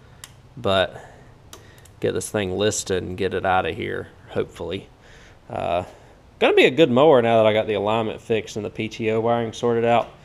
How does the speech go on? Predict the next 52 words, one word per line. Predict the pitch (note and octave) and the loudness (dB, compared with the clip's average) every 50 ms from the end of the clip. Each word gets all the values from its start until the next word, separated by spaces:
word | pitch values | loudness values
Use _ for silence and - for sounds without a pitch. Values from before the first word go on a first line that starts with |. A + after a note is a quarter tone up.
| - - - - - - - - - | -20 -20 -20 -20 -20 -20 -20 -18 -12
Uh, | - - F#2+ G2 G2 G2 G2+ G2+ G2+ G2+ G#2+ - - - - - - - - - - - - - - - - - - - - - - - - - - - - | -6 -4 -2 -2 -2 -2 -2 -2 -4 -6 -8 -14 -18 -20 -20 -20 -20 -20 -20 -20 -20 -20 -20 -20 -20 -20 -20 -20 -20 -20 -20 -20 -20 -20 -20 -20 -20 -8 -2
those | - C3+ C3 | 0 0 2
are | B2 | 2
relatively | A2+ A2+ A2+ G#2+ G2 - G#2 G#2 F#2+ F2 | 2 2 2 2 0 -2 -4 -4 -4 -4
easy | F#2 G2+ G2+ G2+ | -6 -8 -8 -10
fixes, | - - - - - - - - | -10 -12 -12 -12 -12 -16 -16 -16
thankfully. | - - F2+ - - - - G#2+ B2 | -16 -16 -16 -16 -16 -10 -4 0 0
I'll | C#3 C3+ | 0 0
stop | - - C3 A#2+ - - | 2 2 2 2 2 2
talking. | - C3+ C3+ B2 C3 B2 A#2 A2 - - | 2 2 2 2 0 -4 -8 -8 -8 -4
I | |
do | B2+ D#3 | 0 2
need | E3 D#3 C#3 B2 | 2 2 0 2
to | - | 2
put | D3+ D3 C3+ | 4 6 6
a, | B2+ A#2+ A2+ G#2+ | 6 6 6 4
uh, | G#2+ G#2+ G#2 G#2 - - - - - - - - - - - - - - - - - - | 4 2 2 -2 -6 -16 -20 -20 -20 -20 -20 -20 -20 -20 -20 -20 -20 -20 -20 -16 -6 -4
put | C#3 - | -4 -4
some | - - - | -4 -2 -2
A | G#2+ A2 | -2 -2
T | - - A#2+ A2+ | -2 0 2 2
F | G#2+ G#2+ - | 2 2 0
in | A2 G#2 | -4 -4
the | G2+ | -2
right | G2+ G#2 G#2+ G#2+ - | 0 2 2 2 0
rear | A#2 A2 A2 G#2+ | -2 -2 -2 -2
'cause | G#2 - G2 G2 | -2 -4 -6 -8
it | - - | -6 -4
does | A2 G#2+ G#2 G#2 | -2 -2 -2 -2
go | G#2+ G#2 | -2 -2
down | G#2 G#2 G#2+ G#2+ G#2+ G#2+ | -2 0 0 0 0 -2
after | G#2 - - | -2 -4 -2
about | A2+ A2 - - | -2 -2 -2 -2
two | - A#2 A2+ | -4 -4 -2
or | A2 G#2 | -2 -4
three | - A2+ A2+ A2 | -4 -6 -4 -2
days. | A2 A2 A2+ A2 G#2+ G2+ - - - - - - - - | 0 0 0 0 -2 -4 -8 -14 -20 -20 -20 -10 -4 -2
I'm | F3 F3+ | 0 2
gonna | F3 D#3+ D#3 | 2 2 2
do | D#3+ D#3 | 4 6
all | D3 D3 C#3+ | 8 8 8
that | C#3+ C#3+ B2+ B2+ | 8 6 4 2
tomorrow. | B2+ C3 C#3+ C#3+ C#3+ C#3+ C#3 C#3 C3+ | 0 0 2 2 4 4 4 4 2
It's | C3+ C3+ | 0 -2
too | - - C#3+ C3 | -6 -8 -6 0
late | B2+ C3 B2+ A#2 G#2+ | 2 2 2 0 0
tonight, | A#2 A#2+ C3+ D3 D3 D3 C#3+ - - - - - - - - - - - | -2 0 2 4 4 2 2 -2 -10 -20 -20 -20 -20 -20 -20 -20 -20 -18
and | - G2+ G2+ F#2+ | -18 -16 -16 -18
I'll | F2+ F#2 | -18 -12
catch | - - G#2+ - - G#2 | -8 -6 -6 -6 -6 -6
you | G2+ | -4
then. | A#2 B2+ A#2 G2 F2 G#2 | -2 -2 -2 -2 -6 -10